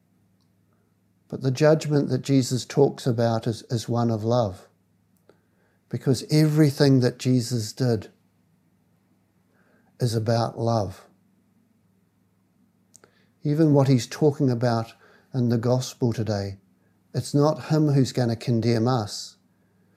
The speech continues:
It's us when we come into the fullness of our life, of the fullness of light. Uh, we see ourselves as we truly are,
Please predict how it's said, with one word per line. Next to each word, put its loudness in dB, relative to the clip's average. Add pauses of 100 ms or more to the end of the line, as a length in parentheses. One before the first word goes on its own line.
(240)
It's -4
us 2
when 4
we 4
come -2
into 2
the -2
fullness 4
of 0
our 2
life, -2 (200)
of -2
the 2
fullness 4
of -2
light. 2 (1600)
Uh, -6
we 2
see 2
ourselves 0
as -2
we 0
truly 0
are, -4